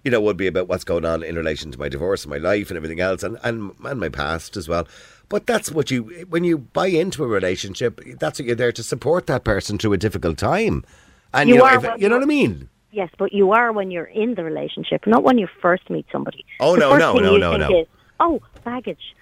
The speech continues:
Speaker 2: I don't want someone else's baggage. I've already dealt with mine. I don't really wa-," and this is what I
Speaker 1: I know, I
Speaker 2: find.
Speaker 1: know, I
Speaker 2: I
Speaker 1: get what
Speaker 2: find
Speaker 1: you mean. The,
Speaker 2: women
Speaker 1: yeah, the
Speaker 2: deal with
Speaker 1: first
Speaker 2: their
Speaker 1: date,
Speaker 2: baggage.
Speaker 1: yeah.
Speaker 2: Wo-, women, you know, I'm not, that is generalising.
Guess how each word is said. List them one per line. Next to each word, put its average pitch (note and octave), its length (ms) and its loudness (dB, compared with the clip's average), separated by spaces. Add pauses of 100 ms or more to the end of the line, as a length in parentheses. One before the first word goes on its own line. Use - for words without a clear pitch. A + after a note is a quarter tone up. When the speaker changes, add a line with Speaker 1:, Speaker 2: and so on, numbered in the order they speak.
(160)
Speaker 2:
I C4 100 2
don't E4 180 -4
want G#3 240 -4
someone F3 220 -4
else's E3+ 300 -8
baggage. E3 300 0
I've F#3 140 2
already E3+ 380 4
dealt E3+ 360 0
with D#3+ 80 -4
mine. D#3+ 380 0
I D#3+ 100 -2
don't G#3 180 0
really F3 220 0
wa-," D#3+ 80 -4 (260)
and C4 140 2
this F#4 160 0
is E4 140 -10
what D4 120 -2
I B3+ 40 0
Speaker 1:
I G3 160 4
know, F3 80 6
I - 20 6
Speaker 2:
find. D#3 80 6
Speaker 1:
know, F#3 80 8
I G#3 40 8
Speaker 2:
I A3 40 6
Speaker 1:
get A3+ 160 4
what B3 60 10
Speaker 2:
find B3 100 6
Speaker 1:
you C#3+ 80 4
mean. C3+ 160 8
The, B2+ 60 6
Speaker 2:
women A#2+ 180 0
Speaker 1:
yeah, C3+ 120 4
the A2+ 40 4
Speaker 2:
deal - 20 -2 (200)
with F3 100 6
Speaker 1:
first D4+ 80 2
Speaker 2:
their - 140 2
Speaker 1:
date, C#4 100 -2
Speaker 2:
baggage. - 220 -12
Speaker 1:
yeah. A#3 220 0
Speaker 2:
Wo-, G#3 60 -8 (100)
women, A#3+ 580 0
you A3 80 -14
know, G3+ 180 -8
I'm G3+ 140 -2
not, A3 200 2 (360)
that G#3 160 2
is F#3+ 180 -8
generalising. E3 640 -8